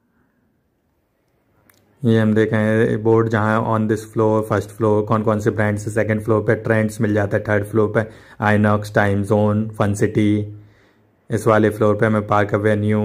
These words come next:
मिल जाते हैं। ये एक और हैंगिंग। आइए चलते हैं अब हम आगे।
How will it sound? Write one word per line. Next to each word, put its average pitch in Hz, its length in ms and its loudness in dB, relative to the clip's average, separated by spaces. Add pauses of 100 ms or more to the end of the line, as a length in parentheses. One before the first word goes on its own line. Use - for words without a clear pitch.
(640)
मिल 107 160 -4
जाते 104 260 -4
हैं। 113 340 -8 (1900)
ये 104 220 4
एक 104 140 -2
और 110 460 0 (400)
हैंगिंग। 107 460 -6 (4000)
आइए 101 200 2
चलते 101 300 -2
हैं 104 80 -2
अब 101 100 -4
हम 101 120 -4
आगे। 101 200 -2